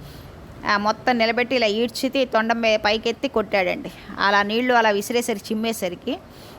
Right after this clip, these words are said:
ఆ నీళ్ళు ఆకాశం మీదకి విసిరినంత ప-, అంత ఎత్తుగా విసిరా-, విసిరిందంటండి ఆ ఏనుగు. ఇలా పైకి చిమ్మేసరికి లోపల ఉన్న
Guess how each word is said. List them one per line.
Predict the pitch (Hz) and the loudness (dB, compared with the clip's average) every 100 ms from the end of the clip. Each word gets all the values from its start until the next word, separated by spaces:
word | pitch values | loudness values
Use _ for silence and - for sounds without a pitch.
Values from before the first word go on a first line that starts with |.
| - - | -16 -2
ఆ | 208 | 0
నీళ్ళు | 208 226 254 247 220 | 2 2 4 4 4
ఆకాశం | 214 202 220 247 240 226 | 4 2 2 0 0 -2
మీదకి | 214 208 196 | -2 -2 -2
విసిరినంత | 202 208 190 185 | -4 -4 -4 -4
ప-, | 175 | 0
అంత | 190 190 190 190 | 2 2 0 -4
ఎత్తుగా | 185 254 262 | -2 2 2
విసిరా-, | 208 226 208 190 185 | 2 2 2 2 0
విసిరిందంటండి | 190 214 220 190 175 180 180 | -4 -2 -2 -2 -6 -6 -4
ఆ | |
ఏనుగు. | 190 190 175 - - - - - - - - | -4 -4 -6 -12 -20 -20 -20 -20 -20 -14 -2
ఇలా | 240 240 | 2 4
పైకి | 240 247 254 | 4 2 0
చిమ్మేసరికి | 269 247 254 254 247 269 | -2 -2 0 0 -2 0
లోపల | 240 240 247 254 | 2 2 2 -2
ఉన్న | 240 | 2